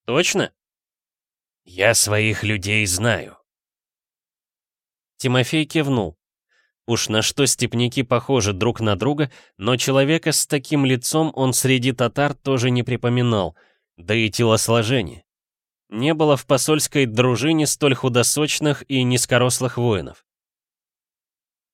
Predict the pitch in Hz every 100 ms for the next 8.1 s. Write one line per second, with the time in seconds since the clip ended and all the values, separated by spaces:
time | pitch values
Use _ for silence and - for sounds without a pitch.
0 | _ _ _ _ _ 156 156 214 208 147
1 | 110 135 156 175 110 - _ _ _ _
2 | _ _ _ _ _ 95 92 117 - -
3 | - 120 117 117 107 98 104 90 92 117
4 | 101 95 90 92 92 95 92 95 98 90
5 | - - _ _ _ _ _ _ _ _
6 | _ _ _ _ _ 113 135 165 196 190
7 | 180 180 175 170 240 254 180 165 165 135
8 | 104